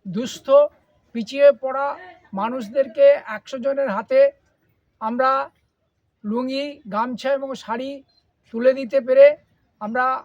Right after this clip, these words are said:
আনন্দবোধ করছি এবং গর্ববোধ করছি। আমি বিশেষভাবে আজকে, মানে, ধন্যবাদ,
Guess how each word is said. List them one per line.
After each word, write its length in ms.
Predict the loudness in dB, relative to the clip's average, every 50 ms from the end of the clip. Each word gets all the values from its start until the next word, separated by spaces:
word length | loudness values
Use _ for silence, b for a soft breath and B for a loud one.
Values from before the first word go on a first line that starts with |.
| _ _
আনন্দবোধ 480 | -12 -10 -8 0 2 2 2 2 0 -2
করছি 260 | -4 -6 -6 -6 -8 -8
এবং 160 | -4 -4 -4 -4
গর্ববোধ 400 | -4 -6 -6 -6 -4 -4 -4 -4 -2 -4
করছি। 240 | -6 -6 -8 -12 -16 -16 _ _ _ _ _ _ _ _ _ _ _ _ -10
আমি 220 | -8 -8 -6 -6 -8 -8
বিশেষভাবে 600 | -8 -6 -2 -2 -2 0 2 0 2 6 8 8 8 8 6 2 _ _ _ _ _ -10
আজকে, 300 | -10 -10 -6 -2 0 4 4 4 4 2 -2 _ _ _ _ _ _ _ _
মানে, 220 | -18 -14 -12 -10 -10 -10 -8 -8 -8
ধন্যবাদ, 320 | -6 -4 -2 -2 -2 -2